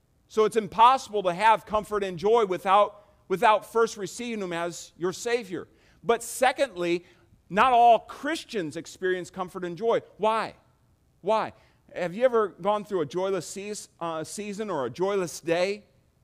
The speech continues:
You know what I'm talking about? Where you just lack that joy, where you lack the comfort that, that you know Jesus is. I have. I do. I do more often than I'd like to admit.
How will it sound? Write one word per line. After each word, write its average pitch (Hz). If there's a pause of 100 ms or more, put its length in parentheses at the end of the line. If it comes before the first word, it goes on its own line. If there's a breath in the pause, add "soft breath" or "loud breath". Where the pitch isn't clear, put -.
(520)
You 147
know 196
what 220
I'm 208
talking 214
about? 208 (300 soft breath)
Where 170
you 190
just 220
lack 165
that 175
joy, 185 (260 soft breath)
where 185
you 175
lack 175
the 190
comfort 196
that, 180 (100)
that 185
you 180
know 196
Jesus 185
is. 170 (120)
I 254
have. 135 (420)
I 226
do. 151 (600)
I 214
do 226
more 214
often 214
than 214
I'd 214
like 214
to 226
admit. 214